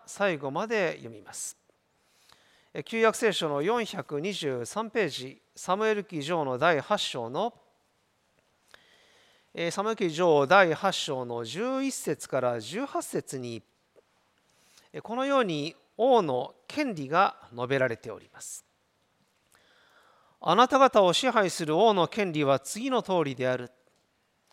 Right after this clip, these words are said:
まずあなた方の息子を重用し、戦車に乗せ、騎兵にして王の戦車の前を走らせる。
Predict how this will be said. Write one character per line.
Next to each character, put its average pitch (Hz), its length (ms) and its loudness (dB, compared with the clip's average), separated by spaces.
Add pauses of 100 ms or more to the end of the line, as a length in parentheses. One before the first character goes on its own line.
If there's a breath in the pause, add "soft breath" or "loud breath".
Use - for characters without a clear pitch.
(320 soft breath)
ま 175 200 6
ず 156 360 -4
あ 156 100 0
な 208 140 4
た 214 100 2
方 196 240 4
の 156 180 0
息 147 300 -2
子 240 160 0
を 220 80 2
重 202 300 -2
用 196 160 4
し、 - 200 -2 (640)
戦 226 320 0
車 180 160 0
に 151 120 -2
乗 139 100 -2
せ、 185 200 0 (800)
騎 185 180 -2
兵 220 240 2
に 220 120 -2
し - 100 -4
て 208 340 -2 (200)
王 202 240 6
の 151 180 2
戦 208 260 -2
車 175 140 -4
の 143 180 -6 (400 soft breath)
前 143 280 4
を 190 160 0 (100)
走 - 280 -8
ら 156 100 4
せ 147 160 -4
る。 123 140 -10